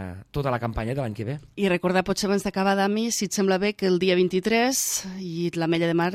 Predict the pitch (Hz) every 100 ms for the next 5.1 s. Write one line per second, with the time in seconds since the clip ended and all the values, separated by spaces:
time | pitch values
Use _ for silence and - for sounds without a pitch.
0 | 196 175 - 185 160 151 170 - 180 175
1 | 190 214 _ _ _ _ _ - 123 156
2 | 156 127 120 120 123 147 135 139 127 117
3 | 113 - 131 127 151 175 - - - _
4 | 123 123 123 127 139 147 139 131 123 127
5 | -